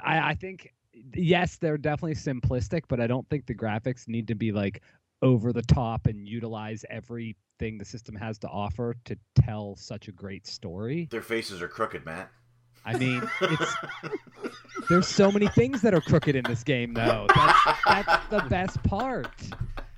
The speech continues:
Speaker 1: Um, like I, that, like I said before, it's not for everybody, and, you know, it's either you're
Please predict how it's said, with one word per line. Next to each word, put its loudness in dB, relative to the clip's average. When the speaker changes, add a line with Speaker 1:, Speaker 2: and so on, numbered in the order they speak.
Speaker 1:
Um, 2
like -10
I, -8
that, -6
like -4
I -4
said -6
before, -4
it's -6
not -4
for -2
everybody, 0
and, -4
you 0
know, 0
it's -2
either 2
you're 0